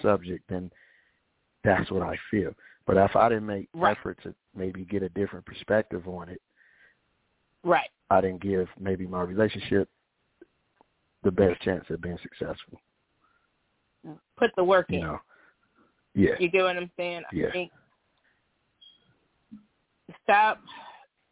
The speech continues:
Speaker 2: Don't worry about what the outside people are, are seeing. Put the work in.
Speaker 1: Mm-hmm. Mm-hmm.
Speaker 2: If you put the work in and it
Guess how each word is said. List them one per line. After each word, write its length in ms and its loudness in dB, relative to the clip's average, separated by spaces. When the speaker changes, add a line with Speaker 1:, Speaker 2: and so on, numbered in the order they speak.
Speaker 2:
Don't 300 4
worry 300 -4
about 480 -6
what 220 -12
the 140 -12
outside 540 -4
people 300 -14
are, 180 -16
are 240 -4
seeing. 360 -14
Put 160 4
the 100 4
work 300 0
in. 80 -16
Speaker 1:
Mm-hmm. 1600 -10
Mm-hmm. 180 0
Speaker 2:
If 60 -4
you 140 -10
put 220 2
the 80 -2
work 360 2
in 360 -8
and 140 0
it 120 -2